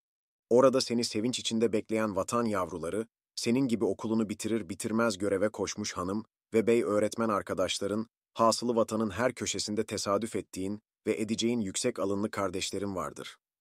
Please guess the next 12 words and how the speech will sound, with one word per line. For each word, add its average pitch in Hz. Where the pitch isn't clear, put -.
Artık 110
okul -
hayatın 104
sona 101
ermiş 85
oluyor 76
ve 110
gerçek 110
mücadele 107
hayatına 101
girmiş 92
bulunuyorsun. 76